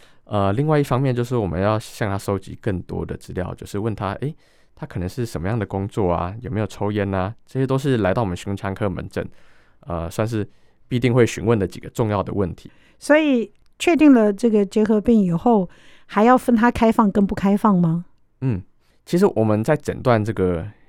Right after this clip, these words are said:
Speaker 1: 结核菌，其实并，并没有那么容易靠我们刚刚讲的，就是，诶，
Speaker 2: 一两件事，
Speaker 1: 慰问，
Speaker 2: 啊，
Speaker 1: 诶，对，
Speaker 2: 啊。
Speaker 1: 就，就知道了。
Speaker 2: 是。
Speaker 1: 通常这个，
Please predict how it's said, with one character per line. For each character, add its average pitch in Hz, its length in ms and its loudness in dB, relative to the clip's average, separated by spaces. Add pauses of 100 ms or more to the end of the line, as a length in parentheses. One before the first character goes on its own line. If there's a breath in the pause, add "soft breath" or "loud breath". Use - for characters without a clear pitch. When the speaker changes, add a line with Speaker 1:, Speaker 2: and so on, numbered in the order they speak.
(140)
Speaker 1:
结 95 160 -4
核 92 180 -2
菌， - 240 -4 (460)
其 143 140 -2
实 160 120 4 (320)
并， - 180 -6
并 180 120 4
没 143 80 6
有 123 140 6
那 110 80 0
么 139 100 2
容 104 180 2
易 123 60 0
靠 117 220 0
我 90 120 2
们 - 140 -12
刚 101 140 -4
刚 98 120 -4
讲 - 220 -12
的， 82 80 -16
就 - 180 -12
是， 90 460 -6
诶， 107 140 -8 (180)
Speaker 2:
一 220 80 0
两 208 180 6
件 220 200 6
事， - 160 0
Speaker 1:
慰 196 40 2
问， 196 140 0
Speaker 2:
啊， 202 200 2
Speaker 1:
诶， 123 220 6
对， 117 300 6
Speaker 2:
啊。 - 20 2
Speaker 1:
就， 95 200 -2
就 135 140 0
知 120 160 -4
道 113 200 6
了。 87 140 0
Speaker 2:
是。 190 380 -2 (160)
Speaker 1:
通 185 140 2
常 135 200 2
这 151 120 -4
个， 127 320 4